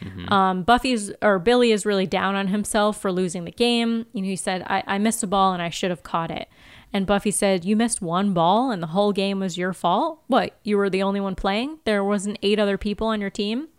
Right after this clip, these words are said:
Speaker 2: And Billy said, Billy says, "He said it was my fault." Um, but I really love that, that logic that Buffy pulls out. Like,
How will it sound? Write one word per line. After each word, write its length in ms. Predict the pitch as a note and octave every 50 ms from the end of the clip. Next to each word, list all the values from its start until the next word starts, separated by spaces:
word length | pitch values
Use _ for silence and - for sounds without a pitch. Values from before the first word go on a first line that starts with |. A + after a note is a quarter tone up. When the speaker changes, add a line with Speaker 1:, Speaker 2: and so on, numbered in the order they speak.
| - - _ _ _ _ _ _ _ _ _ _
Speaker 2:
And 120 | - F#3+ F3+
Billy 260 | F3 F#3+ F3+ F3+ F3
said, 380 | - - F3 E3+ E3+ E3 D#3+ D3+ - _ _ _ _ F#3+
Billy 200 | F#3 F3+ F3+ E3+
says, 360 | - F3+ E3+ E3+ - - - -
"He 180 | - - G3+ F#3+
said 240 | - - A#3+ B3
it 80 | B3 G#3
was 220 | F3+ F3+ F#3 F3 -
my 140 | E3+ D#3+ E3
fault." 440 | - - G3 F3+ D#3 C#3+ A3 C4+ _ _ _ _ _ _ _ _ _ _ _ _ _ _
Um, 320 | - F#3 E3+ E3+ D#3+ D#3+
but 100 | D#3+ - -
I 60 | C#4+
really 240 | G4 G4+ G4 F#4 D#4+
love 380 | B3 A#3+ C4+ D4 C4 A3 F3
that, 400 | F3 G3 F#3+ F#3+ F#3 - - - _ -
that 220 | F#3 G3+ F#3+ F#3+
logic 440 | G3 G#3 A3 A3+ G#3 G#3+ F#3+ - -
that 180 | F3+ F3+ F3+
Buffy 280 | - G3 F#3 - F#3+ F3+
pulls 340 | - - G#3 G3 F#3 - G3+
out. 200 | G3+ F3+ F3 E3+
Like, 400 | F3+ F#3 F#3+ - - - -